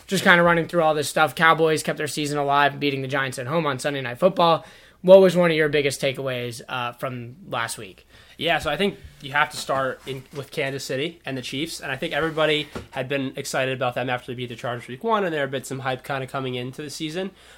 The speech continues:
Speaker 2: But I think for me, like, I had been excited about what Mahomes did against the Chargers, but the Chargers D was a little banged up.
Speaker 1: No Bosa.
Speaker 2: No Bosa. Um, and, uh, no, so Hayward's there, but Verrett's out for the year.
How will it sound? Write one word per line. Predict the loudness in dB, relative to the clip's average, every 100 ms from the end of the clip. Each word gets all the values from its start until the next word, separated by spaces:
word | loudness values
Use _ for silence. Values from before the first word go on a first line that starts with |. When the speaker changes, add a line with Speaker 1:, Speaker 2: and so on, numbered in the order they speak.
| _
Speaker 2:
But | -2
I | 0
think | 0
for | 0 -2
me, | 2 2 0 -4
like, | -8 -2
I | -2
had | -2
been | -6
excited | -2 -2 -2
about | -2
what | -4
Mahomes | -4 -6 -6
did | -6
against | -6 -10
the |
Chargers, | -4 -2 0 -4
but | -8
the | -6
Chargers | 0 0 0
D | -4 -4
was | -4
a |
little | -4 -2
banged | -2 -2 2
up. | 2 2
Speaker 1:
No | 2 0
Bosa. | 2 0 0 -2 -2 -6
Speaker 2:
No | -4 0
Bosa. | 4 2 2 0 -2 -4 _ _ -6
Um, | -2 0 -2 -6 -6
and, | -6 -4 -2
uh, | -4
no, | -2 -2 0 0 0 -2 -4
so | -8 -6 -6
Hayward's | -6 -2 -2 -2 -4
there, | -6
but | -6
Verrett's | -6 -4 -2 -2
out | -4 -4
for | -10
the | -8
year. | -6 -6 -8